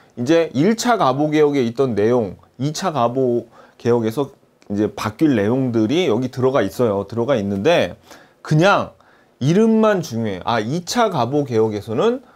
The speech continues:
홍범 십사 조를 반포를 했구나만 알면 돼.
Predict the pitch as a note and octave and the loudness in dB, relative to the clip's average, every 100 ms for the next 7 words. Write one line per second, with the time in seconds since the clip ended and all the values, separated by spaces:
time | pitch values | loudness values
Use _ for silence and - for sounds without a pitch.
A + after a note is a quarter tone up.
0 | _ - - - C#4 C#4 C4 C4 A#3+ - | _ -20 -8 -4 -2 0 2 2 0 -6
1 | - - A3 G#3 G3+ F#3+ F3+ F#3 F3 G#2 | -10 -2 0 2 2 2 4 2 0 -4
2 | B2 - D#3+ D#3+ A#3+ A#3+ A#3+ A3 G3+ G#3 | -6 -4 -2 0 -2 -4 0 2 4 2
3 | A#3+ A#3 A#2 B2+ C#3 G2+ E2+ | 2 0 0 0 -2 -4 -12